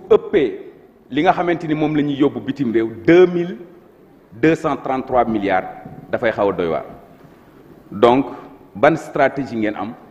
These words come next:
seen ministère pour que la balance commerciale du Sénégal soit équilibrée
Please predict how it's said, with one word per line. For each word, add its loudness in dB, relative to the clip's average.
seen -2
ministère 0
pour -2
que 2
la 6
balance 2
commerciale -2
du -6
Sénégal -2
soit 4
équilibrée 0